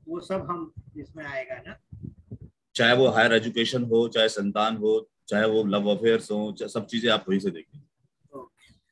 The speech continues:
Speaker 2: अच्छा,
Speaker 1: लेकिन हाँ,
Speaker 2: इस
Speaker 1: हम जो पढ़ेंगे तो वो भी, उसको भी consider करके पढ़ेंगे ना?
Speaker 2: हाँ, बिल्कुल, बिल्कुल।
Speaker 1: ओके।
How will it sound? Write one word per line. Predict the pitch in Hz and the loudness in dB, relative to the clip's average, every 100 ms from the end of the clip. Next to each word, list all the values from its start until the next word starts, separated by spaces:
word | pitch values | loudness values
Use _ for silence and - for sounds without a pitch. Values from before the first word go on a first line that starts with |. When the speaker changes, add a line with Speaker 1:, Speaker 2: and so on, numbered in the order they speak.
| _ _ _ _ _ _ _ _ _ _ _ _ _ _ - | _ _ _ _ _ _ _ _ _ _ _ _ _ _ -2
Speaker 2:
अच्छा, | 202 185 | 0 2
Speaker 1:
लेकिन | 196 | 2
हाँ, | 170 | 2
Speaker 2:
इस | |
Speaker 1:
हम | 170 180 | 2 0
जो | 190 220 | 4 4
पढ़ेंगे | 214 170 185 208 151 | 4 0 0 -4 -6
तो | - 185 | -6 -4
वो | 185 185 | -4 -4
भी, | 226 233 - _ - | -6 -10 -16 _ -8
उसको | 302 - 208 | -8 -6 -6
भी | 226 | -4
consider | 208 180 202 202 | -6 -6 -4 -4
करके | 190 190 190 | -6 -10 -8
पढ़ेंगे | 190 - 131 - - | -8 -6 -10 -14 -20
ना? | - _ _ - 135 | -20 _ _ 2 6
Speaker 2:
हाँ, | 190 123 | 6 4
बिल्कुल, | 135 151 | -2 -2
बिल्कुल। | 117 123 113 - _ _ _ _ _ _ _ _ _ | -4 0 0 -2 _ _ _ _ _ _ _ _ _
Speaker 1:
ओके। | 135 _ | -20 _